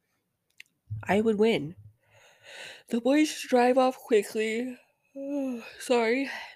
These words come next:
And it has a harsh cut to the next scene of Matthew zipping up his backpack. He's got a flashlight and is looking at a tree when he hears something. It's a little,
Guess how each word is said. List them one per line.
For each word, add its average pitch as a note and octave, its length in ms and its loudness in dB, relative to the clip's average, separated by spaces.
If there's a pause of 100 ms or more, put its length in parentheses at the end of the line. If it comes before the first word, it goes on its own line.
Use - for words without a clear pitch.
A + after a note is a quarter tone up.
(540)
And G3 140 -2
it E3+ 80 0
has F#3 540 -6
a E3+ 180 -2
harsh G#3+ 380 -2
cut - 300 -8
to G3 100 -14
the G3 80 -8
next - 340 -8
scene E3+ 260 -6
of E3+ 220 -4
Matthew E3+ 440 -4
zipping D#3+ 340 -4
up - 140 -8
his C4 160 -10
backpack. - 580 -2 (1400)
He's G3+ 200 2
got F3 160 4
a F3 40 2
flashlight F3+ 640 0
and E3 140 -4
is - 140 -6
looking - 300 -8
at - 100 -4
a E3+ 60 -2
tree G3+ 360 -2
when G3+ 140 2
he G3+ 80 0
hears C#3+ 280 -4
something. - 520 -8 (420)
It's G3 200 -4
a G#3 60 2
little, C#4 680 0